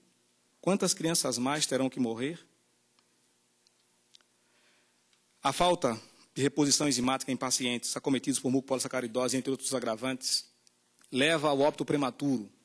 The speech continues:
Tal terapia produz melhora significativa da qualidade de vida e expectativa de vida, promovendo a diminuição dos agravos da síndrome.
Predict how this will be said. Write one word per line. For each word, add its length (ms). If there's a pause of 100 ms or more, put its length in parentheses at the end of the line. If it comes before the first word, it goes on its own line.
(640)
Tal 220
terapia 500
produz 400
melhora 360
significativa 500
da 100
qualidade 440
de 60
vida 420
e 100
expectativa 560
de 80
vida, 260
promovendo 460
a 40
diminuição 360
dos 100
agravos 380
da 100
síndrome. 500